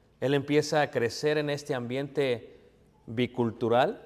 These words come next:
birracial, bipolar,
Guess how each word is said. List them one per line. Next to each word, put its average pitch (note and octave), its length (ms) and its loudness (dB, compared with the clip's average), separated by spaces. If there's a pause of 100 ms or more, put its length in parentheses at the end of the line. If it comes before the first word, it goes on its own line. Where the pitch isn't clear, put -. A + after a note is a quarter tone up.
(920)
birracial, A#2+ 1040 2 (680)
bipolar, B2+ 840 8